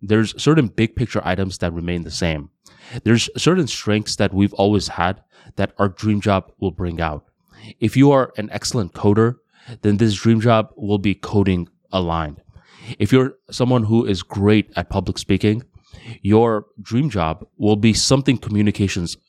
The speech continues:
related. And if you're someone that is unsure, then follow your body.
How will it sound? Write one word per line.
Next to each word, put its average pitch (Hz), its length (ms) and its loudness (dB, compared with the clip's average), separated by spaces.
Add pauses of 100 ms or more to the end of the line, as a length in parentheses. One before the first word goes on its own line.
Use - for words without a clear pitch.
(100)
related. 87 720 0 (560)
And 113 100 4
if 120 80 2
you're 143 120 4
someone 190 360 4
that 104 300 0 (100)
is 120 280 -2
unsure, 107 600 0 (720)
then 123 160 2
follow 131 320 2
your 117 140 2
body. 80 460 -6